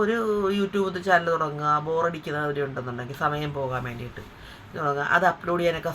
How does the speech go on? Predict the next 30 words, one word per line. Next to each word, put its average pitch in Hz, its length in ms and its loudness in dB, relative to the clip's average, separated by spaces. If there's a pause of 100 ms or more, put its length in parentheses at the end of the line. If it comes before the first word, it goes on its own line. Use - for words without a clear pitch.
സ്വന്തമായിട്ട് 147 580 -2
പഠിക്കുക. 131 460 -4 (120)
അപ്പോൾ - 200 -6
വല്ലവരുടെയും 151 500 -4 (480)
കുട്ടിക്കാലമൊന്നും 139 520 -4
നമ്മൾ 131 140 -4 (120)
വാങ്ങണ്ടല്ലോ, 117 520 -2 (160)
പിന്നെ 98 180 -16 (120)
വേറെ - 240 -8
പണിയൊന്നുമില്ല. 131 440 -8 (500)
എപ്പോഴും 160 220 -4
എപ്പോഴും 147 220 -2
മക്കളുടെ 151 260 0
പുറകെ 147 140 0
കിടക്കുമ്പോൾ 143 320 -4
മക്കൾ 135 220 -2 (100)
നോ-, 180 80 -2 (460)
നോക്കത്തില്ല. 147 340 -6
പിന്നെ 190 220 -2
ഒരു 202 160 0
പരിധിയിൽ 190 260 2
അപ്പം 180 220 -2
മക്കളൊന്നും 170 340 2
നമ്മളെ 151 240 0
സ്നേഹിക്കത്തില്ല, 131 580 -6 (420)
അവരുടെ 208 260 6
സ്നേഹം 147 360 -2
പ്രതീക്ഷിച്ച് 139 400 -4
അതൊക്കെ 247 220 -2
നമുക്ക് 226 160 -2